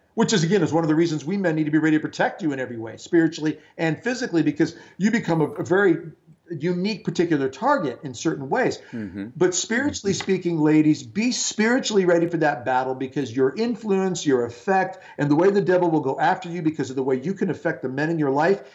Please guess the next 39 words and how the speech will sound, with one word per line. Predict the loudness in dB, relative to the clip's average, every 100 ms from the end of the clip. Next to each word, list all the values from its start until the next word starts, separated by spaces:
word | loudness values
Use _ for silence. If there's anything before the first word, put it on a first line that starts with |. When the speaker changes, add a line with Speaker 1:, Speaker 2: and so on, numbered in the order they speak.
| -12
Speaker 1:
And | -8
when | -6 -4 0
men | 2 4
are | 2
affected | 0 -2 -2 -2 -4
negatively, | -2 -2 -2 -2 0 0 0
for | -2 -2
example, | -2 -4 -2 0 0 -2 -20 -12
a | -4
man | 0 2 2
is | 2 0
destroyed | -8 -10 -2 2 4 4 2 -2 -20
spiritually, | -12 -6 4 6 6 2 0 0
he's | 0 -2 -2
destroyed | -6 -8 -10 -8 -4 -2
emotionally, | -2 0 2 2 0 -4 -2 -2 -2 -2
he's | -4 -8
destroyed, | -6 -8 -8 -4 0
his | 0 0
manhood | 0 2 2 4 4
or | 4
masculinity | 2 0 0 -2 0 2 2 2 -4 -20 _
has | -4 -4
been | -2 -4 -4 -2
undercut | -2 2 0 0 -2 -2 -2
because | -8 -8 -8 -6
of | -6
a |
domineering | -2 0 0 0 -2 -4 -2
woman, | -2 0 0 -2
a | -4
mother, | -4 -2 0 0 0
or | -2 -6
a | -4
wife, | -2 0 -2 -8 -20 _
that | 0 0 0
can | -4 -6
ruin | -6 -2 2 2 -2 -8
men. | -14